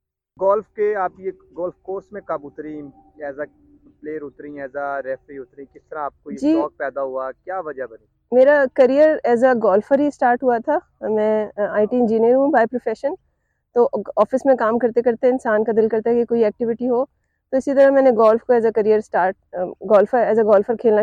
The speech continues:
Speaker 2: شروع کیا تھا being an amateur player۔ اور، آ، وہ رولز کبھی بھی نہیں سوچا تھا کہ کروں گی، بس، آ، کچھ ہوتے ہیں گولف کورس پہ، کچھ لوگوں نے کہہ دیا کہ آپ کو کچھ نہیں پتا رولز کا،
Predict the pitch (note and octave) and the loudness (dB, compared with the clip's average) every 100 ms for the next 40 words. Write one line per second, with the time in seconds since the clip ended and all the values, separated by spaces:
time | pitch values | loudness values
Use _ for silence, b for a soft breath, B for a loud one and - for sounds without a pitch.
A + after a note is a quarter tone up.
0 | - G#3 G3+ F#3 G3+ G#3 G3+ A#3+ G3+ G#3 | 0 -4 -2 -2 -2 -4 -4 -4 0 2
1 | G#3 G3+ F#3 F#3+ F#3+ G#3 G3 F3+ F#3 - | 2 0 0 -2 -2 -4 -2 -2 -2 -4
2 | _ _ _ _ _ - F#3+ F3+ F3 F3+ | _ _ _ _ _ 0 4 4 4 2
3 | E3+ E3+ - G3+ A3+ A3 G3 - _ _ | 2 0 -2 2 4 4 0 -10 _ _
4 | _ _ - - A#3 C#4 A#3 G#3 _ _ | _ _ -20 -2 2 4 2 -2 _ _
5 | - A#3+ G#3+ B3+ B3+ B3+ A#3+ G#3+ A3 G#3+ | 2 2 4 4 4 4 2 2 2 2
6 | G#3+ G#3 G3 G#3 G#3 - _ _ _ G#3+ | 2 2 2 2 0 -4 _ _ _ 0
7 | A3+ - - G3+ G3 _ _ _ - A#3+ | 2 0 2 2 2 _ _ _ -4 2
8 | B3 A3+ A#3+ A3 A3 - A#3 G#3+ - A3 | 2 4 4 6 4 4 2 2 0 2
9 | A3+ A#3 G#3+ G#3+ G#3+ G#3+ G#3+ G3 G3+ G3+ | 2 2 4 4 4 4 4 4 6 4
10 | G3+ - - G3+ F#3 G3+ _ _ _ - | 4 -4 -4 0 0 -2 _ _ _ -4
11 | F#3 G#3+ G#3+ - G#3+ G#3 G#3 G3+ F#3 F#3+ | -4 -2 -4 -2 -2 0 0 0 0 -4
12 | - G3 | -6 -6